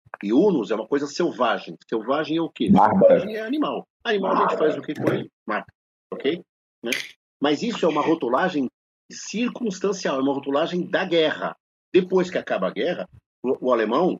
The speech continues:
Speaker 1: volta a ser o alemão. Ele já não é mais huno, porque ele não tá fardado, ele não representa tanto perigo. Então não vou matá-lo. Características étnicas, né? E isso aconteceu muito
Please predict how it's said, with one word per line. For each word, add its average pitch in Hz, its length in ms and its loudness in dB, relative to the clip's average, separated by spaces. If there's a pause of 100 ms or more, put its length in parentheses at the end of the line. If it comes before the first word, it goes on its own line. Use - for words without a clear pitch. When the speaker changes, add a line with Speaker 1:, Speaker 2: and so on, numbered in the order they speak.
(100)
Speaker 1:
volta 110 360 0
a - 20 -4
ser 170 180 -2
o 160 80 0
alemão. 180 320 2
Ele 82 120 -6
já 104 100 -4
não 120 80 -2
é 151 80 -2
mais 185 200 -2
huno, 113 220 0
porque - 140 -8
ele 117 80 -2
não 120 80 -4
tá 120 160 -6
fardado, 147 460 -2
ele 170 120 -2
não 180 80 0
representa 170 440 -4
tanto 156 180 -6
perigo. 131 340 -6 (260)
Então 285 140 0
não 214 180 0
vou 131 120 0
matá-lo. 113 400 -2 (1900)
Características 180 880 0
étnicas, 147 920 -2 (880)
né? 123 160 -4 (480)
E 143 200 -2
isso 180 140 -2
aconteceu 147 500 0
muito 180 340 0